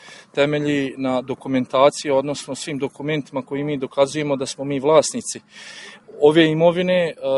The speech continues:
tadašnje komunalno preduzeće, RO komunalno, kasnije četrnaesti april,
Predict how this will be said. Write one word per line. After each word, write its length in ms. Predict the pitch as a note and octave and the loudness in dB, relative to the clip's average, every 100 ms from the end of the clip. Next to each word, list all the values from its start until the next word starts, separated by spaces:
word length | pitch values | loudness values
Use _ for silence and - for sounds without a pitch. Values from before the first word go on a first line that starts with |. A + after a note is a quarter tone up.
| C3 - | -2 -2
tadašnje 420 | D3 D3 C#3+ D3+ | -2 0 -2 -8
komunalno 540 | C3+ D3+ C#3 C3 C3 A#2+ | -10 -6 -4 -2 -2 -4
preduzeće, 680 | - A#2+ A#2 C3 C#3+ - B2 | -8 -10 -8 -6 -6 -6 -4
RO 140 | C#3 | -4
komunalno, 640 | - D#3+ D#3 D3 C#3+ C3+ | -6 -8 -6 -4 -4 -4
kasnije 400 | C3 C3 B2+ D3 | -8 -10 -10 -12
četrnaesti 600 | C3 - C3+ C#3 C#3 - | -16 -14 -12 -10 -12 -4
april, 380 | B2+ C#3+ - E3 | -2 -2 -2 -8